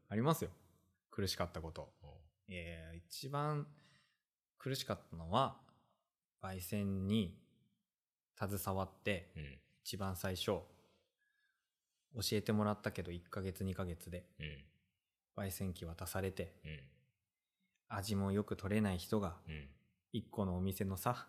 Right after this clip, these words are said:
Speaker 2: うんうんうんうん。
Speaker 1: クオリティをさ、
Speaker 2: うん。
Speaker 1: 担ってるわけですよ。
Speaker 2: うんうんうん。
Speaker 1: なんかもう、自分がやりたかった仕事だけど、
Speaker 2: うん。
Speaker 1: いや、中途半端で、まだ、途中よりも、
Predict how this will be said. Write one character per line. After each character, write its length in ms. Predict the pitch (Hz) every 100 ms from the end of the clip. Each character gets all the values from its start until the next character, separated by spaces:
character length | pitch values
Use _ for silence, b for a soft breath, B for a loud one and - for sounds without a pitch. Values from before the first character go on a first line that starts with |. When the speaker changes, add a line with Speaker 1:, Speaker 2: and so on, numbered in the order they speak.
| -
Speaker 2:
う 40 | 78
ん 40 |
う 20 |
ん 40 | 76
う 40 |
ん 720 | 69 73 73 71 76 71 78
う 40 | 69
ん。 80 | - _
Speaker 1:
ク 180 | - 110
オ 60 | 98
リ 140 | 98
テ 160 | 87 101
ィ 160 | 98
を 60 | 95
さ、 320 | - 135 - -
Speaker 2:
う 20 |
ん。 40 | 104
Speaker 1:
担 180 | 107
っ 60 | 143
て 180 | - 104
る 80 | 90
わ 100 | 92
け 140 | 151
で 80 | 104
す 100 | -
よ。 100 | 85 -
Speaker 2:
う 40 | 85
ん 40 |
う 20 |
ん 40 | 82
う 20 |
ん。 360 | 71 78 71 - 71 - - _ _ _ _ _ _ _ _ _ -
Speaker 1:
な 140 | 101
ん 60 | 98
か 100 | 92
も 580 | 95 90 90 87 95 -
う、 40 | - _ _ _ _ -
自 120 | 107
分 180 | 139 151
が 100 | 143
や 80 |
り 80 | 139
た 80 | 156
か 100 | 151
っ 100 | -
た 100 | 98
仕 140 | -
事 200 | 101 98
だ 100 | 110
け 120 | 117 92
ど、 260 | 82 78 85 73 - _ _ b b b b b b b _
Speaker 2:
う 20 |
ん。 20 | 98
Speaker 1:
い 40 |
や、 80 | 90
中 260 | - 139
途 140 | 139 143
半 260 | 143 131
端 180 | 113 95
で、 240 | 92 87 87
ま 180 | 107
だ、 300 | 98 90 82 - - - _ _ _ _ _ _ _ -
途 160 | 110
中 680 | 104 - 147 147 147 143 147
よ 120 | 143 139
り 80 | 101
も、 280 | 90 90